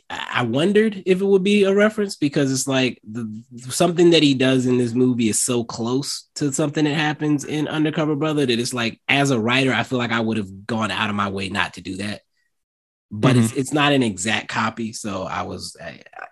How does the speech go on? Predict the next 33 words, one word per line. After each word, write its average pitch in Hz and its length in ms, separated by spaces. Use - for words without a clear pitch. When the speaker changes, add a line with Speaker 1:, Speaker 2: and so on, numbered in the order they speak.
Speaker 1:
it's 147 200
something 185 300
that 135 180
works 123 240
because 110 380
it's 101 160
something 104 320
that 95 180
would 104 200
be 95 140
done 90 400
in 90 160
these 95 160
types 87 240
of - 80
scenarios. - 680
Like, - 240
if - 180
we're 107 80
following 95 640
the 92 60
breadcrumbs, 90 580
I'm, 95 160
I 107 140
almost 98 280
gave 85 220
something - 260
away. 76 240
I'm 78 140
doing 113 180
my 107 100
best 87 280
not, 98 180